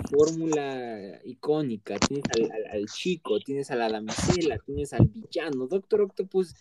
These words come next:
si bien me caen bien los villanos de Logan, el Doctor Octopus es acá un monstruo de la actuación, es una cosa fantástica como villano.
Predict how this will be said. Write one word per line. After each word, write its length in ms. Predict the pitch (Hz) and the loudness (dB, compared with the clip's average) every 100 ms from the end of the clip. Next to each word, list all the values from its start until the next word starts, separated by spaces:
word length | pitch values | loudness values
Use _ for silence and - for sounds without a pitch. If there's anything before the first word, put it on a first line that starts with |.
| _ _ _ | _ _ _
si 160 | - 180 | -6 -2
bien 160 | 220 285 | 0 0
me 120 | 226 | -2
caen 220 | - 180 | -2 -2
bien 160 | 170 170 | 0 0
los 160 | 147 | -2
villanos 300 | 104 123 131 | -2 -4 -2
de 80 | 110 | -2
Logan, 400 | 107 110 107 120 | -2 -2 -4 -6
el 100 | 113 | -6
Doctor 360 | 110 - 147 156 | -8 -12 -14 -14
Octopus 540 | 135 160 - 185 - | -14 -20 -18 -20 -16
es 120 | 226 | -14
acá 280 | 240 - - | -16 -10 -6
un 420 | 233 247 247 247 240 233 | -4 -2 -2 -2 -2 -2
monstruo 720 | 240 302 254 - - 151 131 123 | 0 0 0 2 2 4 2 0
de 140 | 120 | 0
la 80 | 104 | -2
actuación, 600 | - 113 98 - 190 123 | -4 -8 -8 -10 -8 -8
es 140 | 117 | -10
una 80 | 143 | -12
cosa 260 | 143 147 214 | -14 -16 -16
fantástica 680 | 202 180 - - - - | -16 -12 -10 -10 -12 -16
como 180 | - 80 | -16 -12
villano. 420 | 76 90 104 85 | -6 -2 -2 -2